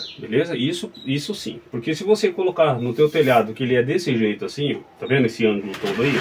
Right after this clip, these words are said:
Vamos supor que o sol tá passando aqui em cima. O painel está quase virado.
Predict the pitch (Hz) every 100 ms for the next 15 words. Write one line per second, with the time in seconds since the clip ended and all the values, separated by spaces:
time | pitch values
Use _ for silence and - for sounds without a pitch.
0 | - - - - - - - - - -
1 | - - _ _ _ _ - 127 185 185
2 | 180 165 160 151 - 143 147 143 127 135
3 | 127 147 143 143 113 98 - - 123 139
4 | 131 135 139 147 - 147 156 151 156 113
5 | 110